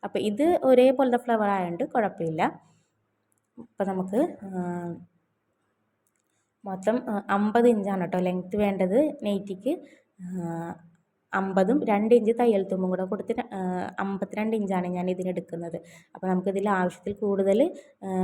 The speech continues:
തുണിയുണ്ട്. അപ്പോൾ ആദ്യം തന്നെ ഞാൻ സ്ലീവ് കട്ട് ചെയ്ത് മാറ്റാമെന്ന് വിചാരിച്ചിട്ടോ.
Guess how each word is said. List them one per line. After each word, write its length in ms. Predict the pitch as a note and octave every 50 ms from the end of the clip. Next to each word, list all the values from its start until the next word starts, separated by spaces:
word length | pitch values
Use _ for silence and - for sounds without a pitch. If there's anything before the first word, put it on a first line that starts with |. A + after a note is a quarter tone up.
| F#3 F#3
തുണിയുണ്ട്. 600 | F#3 F#3+ G#3 G3 G3+ G#3+ G#3 G3 F#3 F3 E3+ F#3 C#4 F4 - - _ _ _
അപ്പോൾ 180 | E3+ - - F#3+
ആദ്യം 300 | F#3 F3+ F#3 F#3+ A#3 A#3
തന്നെ 160 | A#3 A3+ A3
ഞാൻ 360 | A3 A3 G#3 G3+ A3 C#4 E4 D#4
സ്ലീവ് 440 | - - G#3 G3+ G#3+ A3 A3+ A#3+
കട്ട് 200 | C4 B3+ A3+ A#3+
ചെയ്ത് 180 | - F#3+ F#3 G3
മാറ്റാമെന്ന് 460 | G3 G3 F3+ F3 F3+ F3 E3+ F3 F#3
വിചാരിച്ചിട്ടോ. 560 | F#3+ F3+ F3+ E3 D#3+ - - D#3+ - - F3